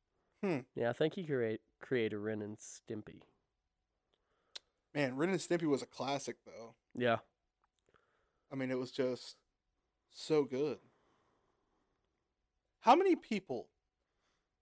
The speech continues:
Speaker 1: now, this is something me and Randy talked about, all right? So just, just hear us out.
Speaker 2: And we talk about some weird shit. Just wanna preface that.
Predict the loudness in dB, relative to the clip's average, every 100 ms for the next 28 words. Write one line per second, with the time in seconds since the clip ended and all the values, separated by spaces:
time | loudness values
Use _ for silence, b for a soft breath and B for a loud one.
0 | _ _ -2 0 0 -2 -8 -4 -2 0
1 | 0 0 0 0 0 -2 -4 -6 -10 -12
2 | -12 -6 -2 -2 -4 -6 -6 -6 -12 -12
3 | -10 -4 -4 -4 -10 -12 _ _ _ _
4 | _ -4 0 4 4 4 2 2 0 0
5 | 0 -4 -6 -8 _ _ _ _ -20 -10
6 | -10 -6 -8 -8 -16 -16 -16